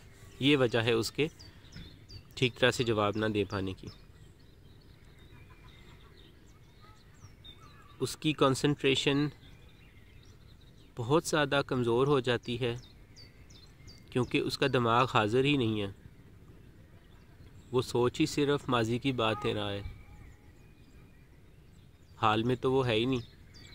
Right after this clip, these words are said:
<clears throat> अगर वो, ये नहीं कि वो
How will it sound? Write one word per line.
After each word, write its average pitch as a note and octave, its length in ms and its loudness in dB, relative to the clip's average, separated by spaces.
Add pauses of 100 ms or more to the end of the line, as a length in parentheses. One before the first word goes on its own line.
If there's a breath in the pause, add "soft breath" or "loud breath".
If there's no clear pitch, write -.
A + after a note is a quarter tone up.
(1700)
<clears throat> E3 360 4 (1900 loud breath)
अगर D3+ 220 2
वो, F3 200 4
ये D3 200 4
नहीं E3+ 260 6
कि A3 160 2
वो E3+ 340 4